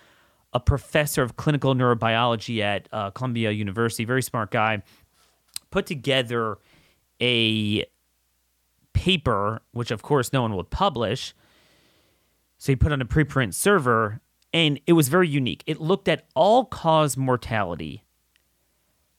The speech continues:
time staggered by age bracket, juxtaposed to the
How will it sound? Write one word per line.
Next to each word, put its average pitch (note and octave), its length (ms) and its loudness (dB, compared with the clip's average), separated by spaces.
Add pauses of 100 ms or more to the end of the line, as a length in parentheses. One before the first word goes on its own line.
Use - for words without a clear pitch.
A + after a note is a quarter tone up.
(1200)
time G3 600 2
staggered A#2 800 0 (160)
by D3+ 540 2
age D#3 340 0
bracket, G2+ 600 -2 (540)
juxtaposed C3+ 1120 0
to - 160 -4
the A#2 320 0